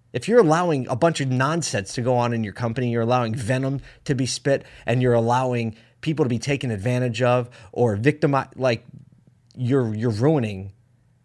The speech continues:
the mean-, the best things about business. You're letting it happen in front of you. So when you wanna make business more meaningful,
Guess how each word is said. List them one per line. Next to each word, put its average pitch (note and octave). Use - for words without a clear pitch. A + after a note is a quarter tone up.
the A#2
mean-, B2
the A#2+
best A#2+
things B2
about G#2+
business. A2
You're B2
letting C3
it B2
happen A#2+
in G#2+
front A2+
of G2+
you. F2+
So B2+
when C3
you D#3+
wanna F#3
make D#3
business D3+
more C#3+
meaningful, C#3